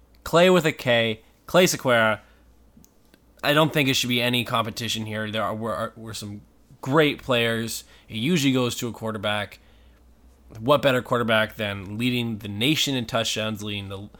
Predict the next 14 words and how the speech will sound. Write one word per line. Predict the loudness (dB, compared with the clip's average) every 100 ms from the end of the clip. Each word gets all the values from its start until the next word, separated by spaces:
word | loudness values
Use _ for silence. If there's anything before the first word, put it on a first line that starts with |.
| -20 -18 -4
O | 0
U | 2 2 2
A | 2 2 0
in | -6
passing | -4 -4 -2 -4 -4
yards? | -2 -2 -2 -6 -10 -12 _ _ _ _ _ _ _ -2
I | 0
don't | 0 0
think | -4
there's | -2
any | -2 -2
other | -2 -4
quarterback | -6 -6 -6 -6
that, | -10